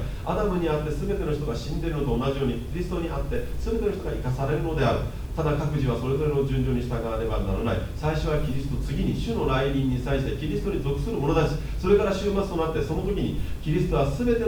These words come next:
えー、君たち、全ての権威と権力とを打ち滅ぼして、国を父なる神に渡されるのである。なぜなら、キリストはあらゆる敵をその足元に置く時まで支配を続けることになっているからである。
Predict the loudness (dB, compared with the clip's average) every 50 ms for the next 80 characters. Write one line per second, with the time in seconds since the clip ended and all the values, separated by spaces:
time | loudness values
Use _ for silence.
0 | 2 2 2 0 -4 -8 -8 -10 -10 -10 -10 -8 -8 -6 -4 -2 -2 -2 -2 -2
1 | 0 2 2 2 2 2 0 0 0 2 2 2 2 2 0 -2 -2 -2 0 0
2 | 0 0 0 0 0 0 0 0 0 0 -2 -2 0 0 0 0 0 0 0 0
3 | -2 -2 0 2 6 6 6 6 6 2 2 2 0 -2 -2 -2 -4 -4 -6 -6
4 | -6 -6 -8 -8 -8 -6 -6 -2 0 2 2 2 2 2 2 2 2 0 -2 0
5 | 0 -2 0 -2 0 0 0 -2 0 -2 -2 -2 0 0 0 2 2 4 4 4
6 | 6 6 6 8 6 6 6 6 4 2 -2 -4 -4 -8 -8 -8 -8 -2 2 4
7 | 6 6 6 6 6 4 4 2 2 2 2 2 2 2 2 2 2 4 4 4
8 | 4 4 2 0 -2 -2 -2 -2 -2 -2 -2 0 0 0 0 0 -2 -2 -2 -2
9 | -2 0 -2 -2 -2 -4 -4 -2 0 0 2 2 2 2 0 0 -2 -4 -4 -6
10 | -2 0 2 4 4 4 4 2 0 -2 -2 0 0 0 0 0 0 0 0 0
11 | 0 0 -2 -4 -6 -6 -4 0 2 2 2 2 0 0 0 0 0 0 -2 0
12 | 0 0 0